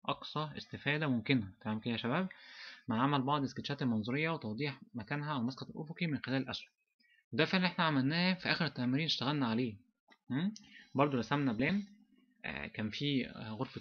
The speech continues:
نوم، وكان في مطبخ وحمام، وكان في عندي، آه، بلكون، آه، وكان في طعام، وبدأنا إن إحنا نفرشها، وكمان صعبناها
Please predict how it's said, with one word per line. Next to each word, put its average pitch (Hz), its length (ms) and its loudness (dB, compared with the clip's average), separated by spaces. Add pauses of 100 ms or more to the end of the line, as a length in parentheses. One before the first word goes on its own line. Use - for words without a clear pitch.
نوم، 143 260 2
وكان 113 200 -2
في 135 140 2
مطبخ 123 320 0
وحمام، 127 560 0
وكان 110 200 -4
في 131 120 -2
عندي، 123 420 2
آه، 107 160 -14
بلكون، 135 520 -4 (720)
آه، 110 200 -4
وكان 110 260 -2
في 143 140 -2
طعام، 143 500 4
وبدأنا 135 220 2
إن 156 100 0
إحنا 151 200 -2
نفرشها، 170 520 -2 (440)
وكمان 160 300 0
صعبناها 123 380 0